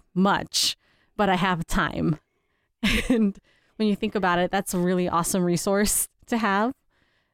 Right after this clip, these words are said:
And, um, you do always, I, I do love seeing you always make the time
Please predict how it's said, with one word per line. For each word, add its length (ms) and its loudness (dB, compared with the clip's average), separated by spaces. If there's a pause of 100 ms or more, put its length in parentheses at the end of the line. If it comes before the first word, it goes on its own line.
And, 320 0
um, 320 -4 (140)
you 160 0
do 260 0
always, 400 0
I, 220 0 (340)
I 80 0
do 240 2
love 240 2
seeing 540 0
you 300 2
always 340 0
make 160 -4
the 80 -6
time 500 -4